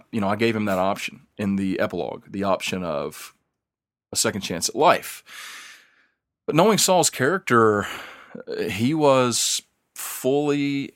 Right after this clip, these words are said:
like, he had the full capability, the full option of looking Paylor in the eyes and saying,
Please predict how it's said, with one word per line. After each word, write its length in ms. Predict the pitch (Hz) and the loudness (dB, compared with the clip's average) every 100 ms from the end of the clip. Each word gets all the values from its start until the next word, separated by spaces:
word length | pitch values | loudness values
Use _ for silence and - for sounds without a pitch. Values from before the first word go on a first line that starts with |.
| _ _ - | _ _ -6
like, 180 | 101 | -6
he 140 | - 123 | -2 -4
had 100 | 117 | -2
the 60 | |
full 220 | 104 120 113 | -4 -4 -2
capability, 480 | 113 - 107 101 | -4 -2 -4 -2
the 100 | 98 | -6
full 500 | 98 104 104 104 104 - | -8 -2 0 0 -2 0
option 540 | 95 - - 80 - _ _ _ _ - | 0 0 -4 -8 -10 _ _ _ _ -4
of 160 | 95 | -4
looking 460 | 90 110 - 123 117 | -2 -2 0 0 0
Paylor 480 | - 113 110 107 107 | 0 0 2 0 0
in 120 | 104 | -2
the 100 | 104 | -2
eyes 420 | 92 87 87 87 | 0 0 -2 -4
and 100 | 90 | -4
saying, 420 | 87 87 82 80 | -4 -4 -6 -8